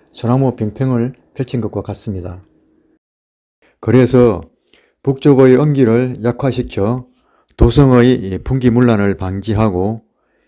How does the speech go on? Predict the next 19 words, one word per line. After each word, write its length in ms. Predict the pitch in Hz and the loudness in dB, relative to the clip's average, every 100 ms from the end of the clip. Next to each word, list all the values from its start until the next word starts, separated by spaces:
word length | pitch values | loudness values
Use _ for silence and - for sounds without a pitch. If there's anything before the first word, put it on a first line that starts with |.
| _ | _
임금에게는 920 | 107 117 123 120 113 110 110 110 78 - _ _ _ | -2 2 4 2 2 2 2 0 -6 -12 _ _ _
선정을 720 | - - 113 117 127 131 127 123 | -6 -2 0 2 2 4 4 4
펼치라는 640 | - - - 110 101 98 | 0 0 -4 -2 -4 -6
주문과 480 | 90 110 120 113 101 | -8 -6 -4 -2 -4
함께 540 | 98 90 - 92 101 104 _ _ _ _ | -6 -10 -6 -4 -4 -8 _ _ _ _
조선 320 | - 101 120 | -8 -2 0
왕조가 640 | 113 123 123 104 98 90 82 85 | 2 2 4 2 2 -2 -6 -6
영원하라는 800 | 104 117 107 120 113 101 117 117 _ _ | 0 2 2 0 0 0 -4 -8 _ _
바람이 520 | - 113 117 101 120 - _ _ _ _ | -4 0 2 0 -4 -8 _ _ _ _
소나무숲 560 | 113 113 117 107 117 | -2 2 2 0 -4
조성에 500 | - 87 110 107 120 117 | -6 -4 0 0 -2 -2
담겨 300 | - 98 110 | -2 0 0
있다고, 600 | 110 98 95 120 131 123 | 0 0 -2 -2 -4 -8
어, 140 | 87 85 | -14 -2
볼 140 | 113 | -2
수 120 | - | 0
있겠습니다. 640 | 101 - 90 95 82 80 80 - _ _ _ _ _ _ _ _ _ _ _ _ _ _ _ - | -2 -2 -2 -4 -8 -10 -12 -20 _ _ _ _ _ _ _ _ _ _ _ _ _ _ _ -16
그런데 520 | - 123 123 120 135 - | 0 0 2 0 -2 -6
훗날 540 | - 139 135 117 123 | -6 -4 -2 -2 -6